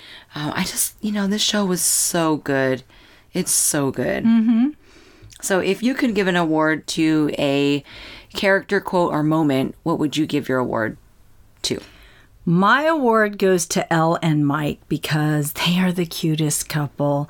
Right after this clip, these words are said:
Speaker 2: Throughout the season, Mike has always been there for Elle because he adores her. And at one point, he tells her that he was jealous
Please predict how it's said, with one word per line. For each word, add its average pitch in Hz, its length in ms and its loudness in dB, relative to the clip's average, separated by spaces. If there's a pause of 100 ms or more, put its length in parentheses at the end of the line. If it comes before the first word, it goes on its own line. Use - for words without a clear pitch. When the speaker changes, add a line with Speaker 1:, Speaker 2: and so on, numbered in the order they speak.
(360)
Speaker 2:
Throughout 233 420 2
the 302 80 0
season, 240 440 2
Mike 196 200 0
has 185 280 0 (100)
always 208 420 2
been 180 220 0
there 175 140 0
for 170 240 -4 (120)
Elle 175 260 2
because 196 300 0
he 370 100 6
adores 330 400 2
her. - 280 -4 (340)
And 220 140 2
at 226 80 4
one 339 220 2
point, 214 300 0
he 233 140 4
tells 269 360 0
her 208 180 2
that 208 240 -2 (140)
he 196 200 -2
was 269 200 0
jealous 196 600 -2